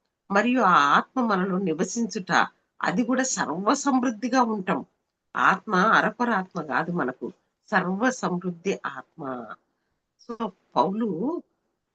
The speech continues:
తెలుసుకొని ఒక మాట అన్నాడండి, ఫిలిప్పి ఒకటి ఇరవైలో, "యేసుక్రీస్తు యొక్క ఆత్మ నాకు సమృద్ధిగా కలుగుట వలన" అన్నాడు. ఆయన గుర్తుపట్టేశాడు,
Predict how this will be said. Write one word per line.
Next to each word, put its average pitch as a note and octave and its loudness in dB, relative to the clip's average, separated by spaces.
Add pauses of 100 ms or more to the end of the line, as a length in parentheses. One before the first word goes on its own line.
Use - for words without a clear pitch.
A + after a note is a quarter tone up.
(220)
తెలుసుకొని G3+ -2
ఒక B3 -6
మాట E3+ -4
అన్నాడండి, C3+ -12 (1080)
ఫిలిప్పి G#3+ -4
ఒకటి E3+ -6
ఇరవైలో, D3 -6 (960)
"యేసుక్రీస్తు A3 0
యొక్క F3 -2
ఆత్మ D3 0
నాకు F#3 -4
సమృద్ధిగా F#3+ -2
కలుగుట F3+ -4
వలన" E3 -6
అన్నాడు. F3 -6 (1300)
ఆయన G#3 0
గుర్తుపట్టేశాడు, F#3+ -4